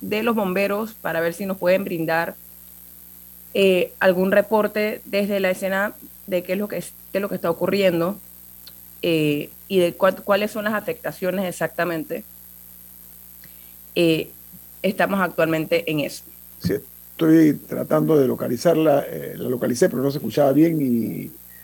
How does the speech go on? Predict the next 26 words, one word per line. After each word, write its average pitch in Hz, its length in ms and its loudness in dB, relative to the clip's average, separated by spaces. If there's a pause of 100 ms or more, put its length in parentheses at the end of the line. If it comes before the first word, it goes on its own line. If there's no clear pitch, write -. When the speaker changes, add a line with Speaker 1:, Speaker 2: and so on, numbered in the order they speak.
(340)
Speaker 2:
ahora 135 580 2
estoy - 320 0
llamando, 139 400 0
pero - 180 -4
sale 127 360 0
la 110 260 -4
línea 143 180 -2
ocupada. 151 640 2 (680)
Eh, - 220 -4
así 139 260 -4
que 131 380 4
vamos 127 400 0
a, 110 320 -4
a 123 100 -4
insistir 127 600 2
para 123 160 2
ver 127 180 2
qué 165 140 0
es 165 60 2
lo 165 120 2
que 143 80 0
ha - 20 4
ocurrido 143 440 0
en 127 60 -2
el 117 120 -2
área 135 380 0